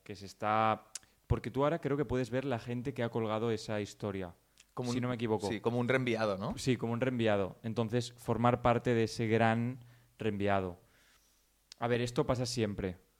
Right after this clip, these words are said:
Speaker 1: Ha pasado siempre desde que existe Instagram, Twitter, eh, TikTok, Facebook y todas las redes sociales. Siempre cuando ocurre algo, alguna desgracia, siempre todo el mundo en redes sociales cuelga, pues, este tipo de, de mensajes.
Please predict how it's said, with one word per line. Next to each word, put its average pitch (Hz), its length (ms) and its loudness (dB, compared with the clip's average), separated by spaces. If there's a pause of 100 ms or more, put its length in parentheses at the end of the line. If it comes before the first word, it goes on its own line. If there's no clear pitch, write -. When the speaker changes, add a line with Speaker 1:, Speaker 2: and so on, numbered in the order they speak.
(160)
Speaker 1:
Ha 117 120 -2
pasado 123 580 -2 (100)
siempre 147 800 -4
desde 104 380 -2
que 107 80 -4
existe 120 400 -4
Instagram, 107 680 -2
Twitter, 104 640 -4 (480)
eh, 98 1080 -2 (120)
TikTok, 107 720 0
Facebook 101 640 0
y 104 120 -6
todas 107 260 2
las 101 120 -2
redes 98 200 -4
sociales. 135 600 -2 (260)
Siempre 120 500 -4
cuando 104 260 0
ocurre 120 400 0
algo, 139 480 2
alguna 104 500 -2
desgracia, 113 720 -2 (480)
siempre 131 380 -2
todo 127 180 4
el 123 60 2
mundo 131 280 0
en 135 100 -2
redes 117 180 0
sociales 113 400 -2
cuelga, 113 520 0
pues, 101 400 -4
este 104 220 -6
tipo 110 300 -4
de, 98 380 -2
de 98 120 -12
mensajes. 92 560 -12